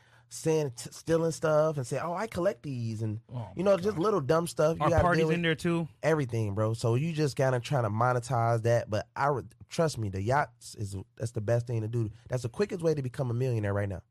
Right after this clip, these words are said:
Speaker 3: See,
Speaker 2: Yeah.
Speaker 3: that's smart because he's, he's leveraging also the credit, but with less headaches.
Speaker 2: Yeah.
Speaker 1: Yeah.
Speaker 3: That's,
Speaker 2: It's, I
Speaker 3: that's
Speaker 2: mean, I
Speaker 3: smart.
Speaker 2: guess the, the, the barrier to entry is high, but if you get in,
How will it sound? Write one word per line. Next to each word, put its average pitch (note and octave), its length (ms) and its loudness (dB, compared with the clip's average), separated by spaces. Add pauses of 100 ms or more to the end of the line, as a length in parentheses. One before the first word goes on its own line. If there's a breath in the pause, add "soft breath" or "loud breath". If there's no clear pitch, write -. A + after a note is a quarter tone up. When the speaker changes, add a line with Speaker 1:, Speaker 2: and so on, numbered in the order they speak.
(120)
Speaker 3:
See, A2+ 140 0
Speaker 2:
Yeah. F3+ 80 6
Speaker 3:
that's E3 100 2
smart D#3 280 -2
because B2 200 -6
he's, E3 220 -8 (140 soft breath)
he's F3 140 -6
leveraging F3 540 -4
also C#3+ 420 -4
the A#2+ 100 -6
credit, D#3 360 -6 (140)
but B2 80 -4
with A#2+ 140 -4
less B2+ 160 -4
headaches. A2+ 440 -8
Speaker 2:
Yeah. A2+ 320 2
Speaker 1:
Yeah. G2+ 200 0 (120)
Speaker 3:
That's, A#2 140 -2
Speaker 2:
It's, - 120 -6
I D3+ 40 0
Speaker 3:
that's D#3+ 100 2
Speaker 2:
mean, F3+ 100 0
I E3 40 2
Speaker 3:
smart. E3 100 2
Speaker 2:
guess G#3 180 0
the, F3 140 -2
the, C3+ 160 0
the C3 120 0
barrier D#3+ 300 2
to - 160 -6
entry E3 260 0
is A#2 80 -2
high, C#3 380 -2
but B2+ 120 0
if A#2+ 120 -4
you D3+ 80 0
get C#3 200 0
in, B2+ 260 0